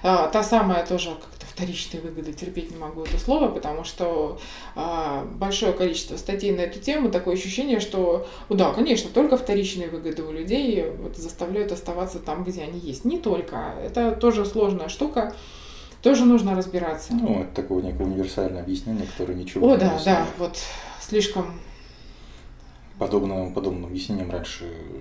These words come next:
Speaker 2: были и детские травмы, и все остальное. Вот. Ам, из той картины, которую вы описали, э, которая, на мой взгляд, несколько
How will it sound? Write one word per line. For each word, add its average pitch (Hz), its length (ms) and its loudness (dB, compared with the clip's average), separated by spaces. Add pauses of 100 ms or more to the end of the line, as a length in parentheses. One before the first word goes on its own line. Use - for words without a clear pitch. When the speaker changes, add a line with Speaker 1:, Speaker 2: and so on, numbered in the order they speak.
(120)
Speaker 2:
были 90 260 -6
и 82 480 -12
детские - 340 -12
травмы, 165 540 0
и - 260 -8
все - 180 -8
остальное. - 560 -10 (800)
Вот. 87 560 -10
Ам, 95 460 -2 (760)
из - 140 0
той 202 160 4
картины, - 340 6
которую 127 400 4
вы 107 300 2 (220)
описали, - 720 2 (800)
э, 92 300 4
которая, 135 300 4
на 127 60 4
мой 139 100 4
взгляд, 131 340 2
несколько 113 680 0